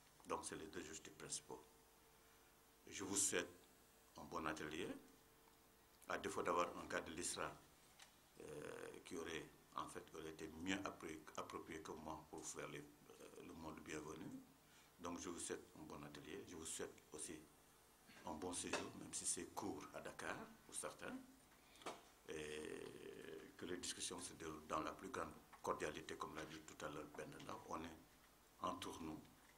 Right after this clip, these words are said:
Donc, euh, ça, ça doit être des discussions très relaxes, très franches. Et nous, on est à votre disposition pour vous donner le maximum d'informations. Mais je ne terminerai pas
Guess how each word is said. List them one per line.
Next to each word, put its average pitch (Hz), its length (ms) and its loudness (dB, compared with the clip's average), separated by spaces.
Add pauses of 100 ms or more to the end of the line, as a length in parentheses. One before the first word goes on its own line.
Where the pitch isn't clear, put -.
(640)
Donc, 73 500 0
euh, - 640 -4
ça, - 380 0 (160)
ça 92 160 6
doit 87 140 6
être 85 100 4
des 87 80 -2
discussions - 460 0 (160)
très 80 280 0 (180)
relaxes, - 580 2 (480)
très - 180 6
franches. - 640 2 (400)
Et 95 100 4
nous, 104 260 4
on 92 120 6
est 87 100 0
à 90 40 2
votre 87 160 0
disposition - 420 0
pour 85 180 -8
vous 78 60 -8
donner 82 240 -2
le 78 80 -4 (100)
maximum 90 460 2
d'informations. 69 720 2 (1000)
Mais 101 140 8
je 110 120 12
ne 110 80 8
terminerai 95 560 4
pas 101 260 2